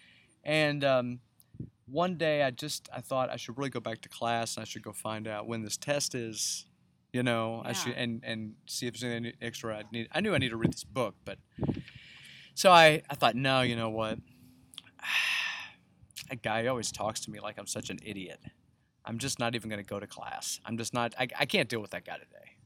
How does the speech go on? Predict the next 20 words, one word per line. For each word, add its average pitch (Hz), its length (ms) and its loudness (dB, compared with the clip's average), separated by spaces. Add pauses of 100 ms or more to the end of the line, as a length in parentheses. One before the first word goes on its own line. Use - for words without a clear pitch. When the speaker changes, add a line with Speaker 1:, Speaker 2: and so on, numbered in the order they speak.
(440)
Speaker 1:
You 110 100 -14
know, 101 60 -10
the 110 100 -6
way 120 140 -2
he's 113 100 -4
gonna, 98 140 -14 (640)
that 240 160 12
went 190 160 8
on 160 180 12
for 135 160 2
a 120 60 6
couple - 280 8
more 117 240 6
days 104 540 6 (360)
<laughs> - 360 -18
till 196 180 6
I 165 120 12
finally 180 520 10
said, 135 220 6
"Look, 156 280 10